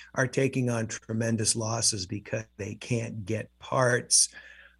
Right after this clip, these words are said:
um, and they're not able to operate at full capacity, certainly not as they had anticipated. So I guess there's still s-, some supply chain issues. Um, remember that they have orders going well over the next year. So I think they're gonna be okay. But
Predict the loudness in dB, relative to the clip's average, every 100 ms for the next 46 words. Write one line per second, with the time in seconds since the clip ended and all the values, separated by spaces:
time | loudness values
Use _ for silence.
0 | -6 0 2 2 0 -4 -14 _ -20 _
1 | 2 4 6 6 6 4 2 0 -4 -4
2 | -4 -2 -4 -4 -4 -4 -4 -6 -6 -4
3 | -4 -4 -2 -2 -2 -4 -6 -4 -4 -2
4 | -2 -4 -4 -2 0 0 -2 -4 -2 2
5 | 4 4 2 0 0 0 2 4 6 6
6 | 4 4 0 0 0 -2 -2 -2 -4 -4
7 | -8 -8 -20 -18 -20 -20 _ -2 2 2
8 | 0 -4 -10 _ _ _ -6 -6 -6 _
9 | _ _ _ -20 -8 0 2 6 6 8
10 | 6 4 4 4 6 4 4 4 4 4
11 | 0 0 0 2 0 -4 -2 0 2 0
12 | -2 -4 -4 -4 -2 -2 2 2 4 4
13 | 6 4 4 2 0 -2 0 2 6 8
14 | 6